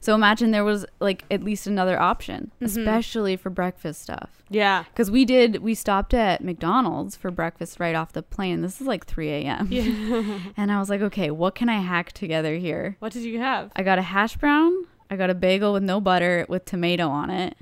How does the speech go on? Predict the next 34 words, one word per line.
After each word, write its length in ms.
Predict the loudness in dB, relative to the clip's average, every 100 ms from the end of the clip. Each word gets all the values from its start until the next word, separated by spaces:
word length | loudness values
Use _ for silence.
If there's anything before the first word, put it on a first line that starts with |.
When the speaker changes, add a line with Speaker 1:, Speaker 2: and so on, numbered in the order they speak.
| _ _ _ 2
Speaker 2:
Oh, 240 | 4 4 0
so 220 | -4 -4
very 380 | 4 6 6 4
classic 540 | 2 2 2 0 -8
vegan 260 | -8 -6 -4
hack. 340 | -4 -4 -6 -6
'Cause 120 | 0
Speaker 1:
Yep. 100 | 2
Speaker 2:
people 160 | 2 0
do 100 | -2
this 160 | -4 -6
at 60 | -8
Tim 140 | -4
Hortons, 380 | -4 -4 -8 -8
too. 200 | -6 -4 -2
Speaker 1:
Exact-, 320 | 0 0 2
that, 160 | 2 4
yeah, 160 | 2
that's 200 | 2 2
Speaker 2:
Yeah. 20 |
Speaker 1:
what 80 | 2
I 80 | 0
went 220 | 0 -4
for. 340 | -6 -8 -8 -10 _ _ -10
And 180 | -6 -4
then, 460 | -4 -4 -6 -8 -12 -20 _ _ _ _ -4
uh, 200 | -4 -6
coffee 400 | -6 -6 -4 -6
with 120 | -4
no 120 | -4
milk 260 | -4 -8 -8
in 80 | -8
it. 40 |
Speaker 2:
Yeah. 140 | -8